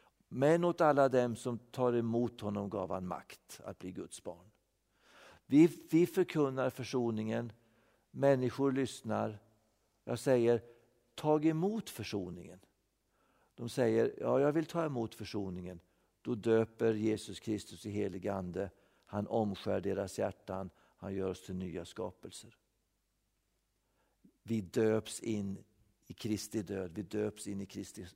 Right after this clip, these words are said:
Kristi försoning. Så går det till. Så det ska vi komma tillbaka till, och det är ju det här som, som, eh,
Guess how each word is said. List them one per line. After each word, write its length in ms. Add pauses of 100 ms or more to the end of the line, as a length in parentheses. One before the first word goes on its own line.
(100)
Kristi 360
försoning. 500 (1500)
Så 200
går 120
det 80
till. 280 (1300)
Så 160
det 140
ska 160
vi 100
komma 260
tillbaka 560
till, 360
och 120
det 60
är 60
ju 80
det 100
här 200
som, 400 (120)
som, 460
eh, 220